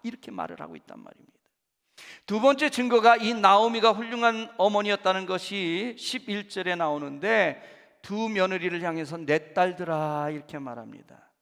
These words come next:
근데 여러분, 이게 평상시에는 며느리를 쥐잡듯이 잡다가 이 순간에 "내 딸들아" 그랬으면 며느리 듣고 "우리 이게 뭔 일이 돼? 무슨 꿍꿍이 속이 돼?" 이러지 않겠어요?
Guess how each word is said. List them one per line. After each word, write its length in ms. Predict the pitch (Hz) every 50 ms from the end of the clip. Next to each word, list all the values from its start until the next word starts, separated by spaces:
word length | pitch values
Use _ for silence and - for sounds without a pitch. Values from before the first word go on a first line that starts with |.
| _ _
근데 280 | - - 170 156 156 147
여러분, 360 | 139 139 131 127 123 107 - _ _ _ _ _ _ _ _ _ -
이게 180 | - 131 139 151
평상시에는 920 | - - - 208 220 202 185 175 170 147 - 147 135 139 139 131 120 - _ _ _ _
며느리를 480 | - 151 147 143 143 131 135 135 139 131
쥐잡듯이 640 | - - - - 165 143 - - 156 139 - - -
잡다가 640 | - - - _ - 123 123 - 120 120 120 - _ _ _ _ _ _
이 120 | - 190 180
순간에 460 | - - 175 160 156 151 147 139 135
"내 120 | 123 143 143 _ -
딸들아" 540 | - 160 156 139 120 143 135 131 127 131 135
그랬으면 540 | - 143 139 - - - 139 156 170 160 - - - - -
며느리 400 | - 156 156 156 156 147 147 151
듣고 360 | - - - - - 139 127 _ _ _ _ _ _ _ _ _ _
"우리 160 | 135 127 131 131
이게 200 | 123 120 127 139
뭔 440 | 135 123 123 120 135 143 151 151
일이 180 | 147 139 131 127
돼? 480 | - 131 123 117 117 131 165 202 220 _ - _ _
무슨 320 | - 151 165 - 220 208
꿍꿍이 460 | - - 240 233 - - 202 202 180
속이 300 | 151 - - 214 160 147
돼?" 380 | 151 - 160 165 180 170 - _ -
이러지 280 | 226 226 233 214 226
않겠어요? 560 | 208 175 170 - 180 165 - - 220 226 339